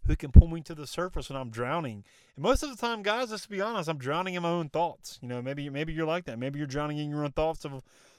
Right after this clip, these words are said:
um, feeling inadequate, that you can't go, excuse me, go for your dream,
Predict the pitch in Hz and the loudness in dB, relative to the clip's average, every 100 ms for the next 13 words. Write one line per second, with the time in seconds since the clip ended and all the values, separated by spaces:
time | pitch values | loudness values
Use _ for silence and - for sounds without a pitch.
0 | _ 143 147 143 147 - - 175 180 180 | _ -2 2 2 0 -6 -8 -2 -2 -2
1 | 170 190 190 - 127 - 156 185 180 180 | 0 0 0 -4 -8 -10 -6 -2 -2 -4
2 | _ _ _ _ _ _ 160 196 196 - | _ _ _ _ _ _ 2 2 2 -4
3 | _ - - - - - 202 170 143 160 | _ -20 -20 -20 -18 -10 -8 -4 0 2
4 | 170 160 147 156 190 127 | 2 -2 -2 -2 -2 -4